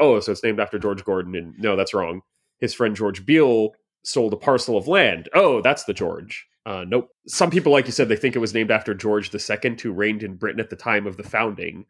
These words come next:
But George Washington, he did hang out there sometimes, and maybe that probably inspired him, like, "Oh, I should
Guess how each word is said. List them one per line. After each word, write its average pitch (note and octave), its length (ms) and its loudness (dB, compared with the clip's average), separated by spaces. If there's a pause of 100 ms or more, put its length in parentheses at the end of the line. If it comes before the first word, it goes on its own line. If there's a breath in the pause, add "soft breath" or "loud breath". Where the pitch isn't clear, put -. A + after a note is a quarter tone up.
(120)
But C3+ 80 0
George F3+ 200 6
Washington, E3 440 2
he C#3 80 2
did D3 180 4
hang B2+ 260 2
out B2+ 180 4
there F3 120 4
sometimes, A#3+ 800 -4 (120)
and A#2 480 0
maybe C3+ 220 4
that C#3+ 180 4
probably B2 380 2
inspired G#2 380 2
him, E2+ 120 -2
like, E2+ 260 -2
"Oh, C3+ 160 6
I A#2 60 6
should A2+ 260 -4